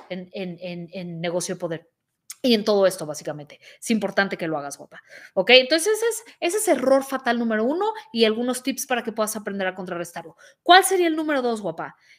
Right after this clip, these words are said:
Que tienes, ojo con este, ojo con este, que tienes, y apúntalo, por favor, en tu diario, <laughs> que tienes caridad, no un negocio. Tienes una, tienes una,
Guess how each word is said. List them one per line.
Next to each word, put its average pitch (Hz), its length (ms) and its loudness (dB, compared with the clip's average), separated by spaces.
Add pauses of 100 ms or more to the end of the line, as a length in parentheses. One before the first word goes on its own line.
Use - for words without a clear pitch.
(120)
Que 262 100 4
tienes, 339 580 0
ojo 311 300 0
con 262 100 0
este, 208 420 -8 (200)
ojo 349 500 8
con 302 320 -2
este, - 480 -10 (380)
que 254 120 4
tienes, 320 720 -2
y 214 120 2
apúntalo, 254 400 0
por 202 120 -6
favor, 175 460 -4
en 202 160 -6
tu 202 100 0
diario, 170 280 -2 (320)
<laughs> - 320 -20
que 240 100 2
tienes 294 560 -2 (140)
caridad, 196 460 -2 (440)
no 196 160 -4
un 214 100 -2
negocio. 175 380 -6 (340)
Tienes 254 340 2
una, 247 320 -4 (360)
tienes 247 440 4
una, 240 440 4